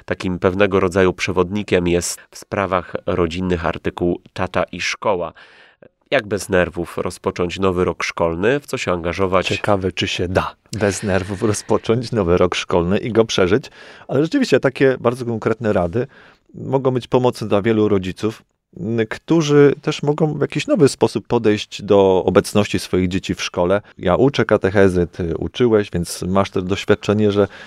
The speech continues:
Speaker 2: rzeczywiście uczniowie często czują się jakoś osamotnieni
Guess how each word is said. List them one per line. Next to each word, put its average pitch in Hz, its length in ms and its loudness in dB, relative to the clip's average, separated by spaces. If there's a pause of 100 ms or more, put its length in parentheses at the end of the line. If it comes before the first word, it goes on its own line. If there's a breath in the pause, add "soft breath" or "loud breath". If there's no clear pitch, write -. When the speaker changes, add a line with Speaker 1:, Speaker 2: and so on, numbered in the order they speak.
(200 loud breath)
Speaker 2:
rzeczywiście 107 440 0
uczniowie 92 280 0
często 95 340 -2
czują 101 300 6
się 95 160 0
jakoś 92 280 0
osamotnieni 117 800 -2